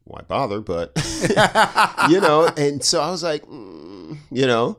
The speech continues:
Speaker 2: Yeah.
Speaker 1: it, it, it felt good. It
Speaker 2: It
Speaker 1: felt
Speaker 2: did.
Speaker 1: good
Speaker 2: It,
Speaker 1: for his
Speaker 2: it, it,
Speaker 1: character.
Speaker 2: it, it, the char-, you know, the, you saw the combination of, of, I think what it was, was they, I think they showed it as they end up not being together because he was so involved in what he was doing.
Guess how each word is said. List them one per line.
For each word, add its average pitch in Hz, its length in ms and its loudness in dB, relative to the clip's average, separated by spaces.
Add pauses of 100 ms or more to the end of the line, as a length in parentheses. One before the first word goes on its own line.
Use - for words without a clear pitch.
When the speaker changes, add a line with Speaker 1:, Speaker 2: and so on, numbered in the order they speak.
Speaker 2:
Yeah. 135 380 2
Speaker 1:
it, 139 200 2
it, 160 180 4
it 160 140 2
felt 175 300 6
good. 92 240 -2
It 113 140 -2
Speaker 2:
It - 20 2
Speaker 1:
felt 147 140 6
Speaker 2:
did. 156 80 4
Speaker 1:
good 139 140 4
Speaker 2:
It, 160 40 4
Speaker 1:
for 165 60 4
his 185 140 2
Speaker 2:
it, - 40 0
it, 190 40 4
Speaker 1:
character. 120 460 6 (120)
Speaker 2:
it, - 20 -2
it, - 240 -16
the 170 80 -4
char-, 175 260 4
you 196 80 0
know, 175 80 4
the, 151 200 -6
you 151 180 -12
saw 165 180 0
the 160 80 -2
combination 156 420 -4
of, 131 140 -6 (360)
of, 139 200 -4 (400)
I 143 80 -2
think 151 240 -4
what 165 80 -2
it 151 120 -4
was, 139 320 0
was 127 340 -2 (260)
they, 151 520 -4 (200)
I 135 100 0
think 160 220 -6
they 151 120 -4
showed 147 320 -4
it 143 100 -4
as 123 320 -4 (880)
they 151 200 -2
end 190 100 -2
up 175 120 0
not 151 340 2
being 156 160 0
together 143 380 0
because 127 280 -4
he 160 400 -12
was 139 220 -6
so 139 400 -4
involved 131 480 -2
in 117 140 -6
what 117 100 -6
he 127 140 -8
was 117 180 -8
doing. 117 640 -6